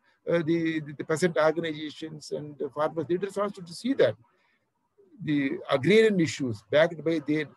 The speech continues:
community background, social background should not be sidelined at the time of election. It's a challenge for those people also.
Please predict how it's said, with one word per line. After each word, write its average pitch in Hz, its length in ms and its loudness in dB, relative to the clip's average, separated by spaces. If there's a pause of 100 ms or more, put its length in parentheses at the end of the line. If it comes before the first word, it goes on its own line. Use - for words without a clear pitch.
(280)
community 202 420 6
background, 123 500 4
social 196 400 4
background 131 440 2
should 139 280 -10
not 156 260 0
be 170 80 -4
sidelined 131 560 2 (220)
at 123 100 0
the 123 60 -4
time 123 220 -2
of 110 160 -4
election. 131 380 -4
It's 156 140 -16
a 185 60 -6
challenge 180 340 -2
for 175 140 -6
those 170 180 -4
people - 260 -6
also. 113 300 -2